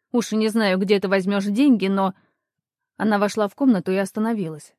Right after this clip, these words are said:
шокированная увиденным. Ее квартирантка,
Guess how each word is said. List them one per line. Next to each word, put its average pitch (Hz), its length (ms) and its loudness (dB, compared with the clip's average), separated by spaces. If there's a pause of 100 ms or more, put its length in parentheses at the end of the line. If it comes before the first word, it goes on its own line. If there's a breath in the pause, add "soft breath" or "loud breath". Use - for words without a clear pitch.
шокированная 185 680 -4
увиденным. 175 500 -6 (600)
Ее 247 240 0
квартирантка, 214 840 -2